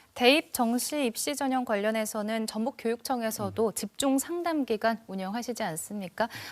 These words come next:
Speaker 1: 운영 내용 소개해 주시고 끝으로 또 수험생들과
Speaker 2: 음.
Speaker 1: 학부모들에게 당부하고 싶은 말씀 있으시면 해주시죠.
Speaker 2: 네,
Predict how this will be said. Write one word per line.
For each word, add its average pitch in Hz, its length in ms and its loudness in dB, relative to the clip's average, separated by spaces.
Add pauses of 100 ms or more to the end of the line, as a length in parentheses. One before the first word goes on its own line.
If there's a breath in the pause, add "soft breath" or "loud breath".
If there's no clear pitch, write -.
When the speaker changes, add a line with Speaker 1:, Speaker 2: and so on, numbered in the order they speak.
Speaker 1:
운영 302 360 6
내용 226 320 4
소개해 294 340 -2
주시고 226 400 0
끝으로 277 440 0
또 233 140 2
수험생들과 262 760 2
Speaker 2:
음. 233 40 0
Speaker 1:
학부모들에게 214 680 -2
당부하고 214 500 2
싶은 220 240 -4
말씀 175 320 -2
있으시면 185 480 -6
해주시죠. 202 460 -6 (160)
Speaker 2:
네, 117 180 2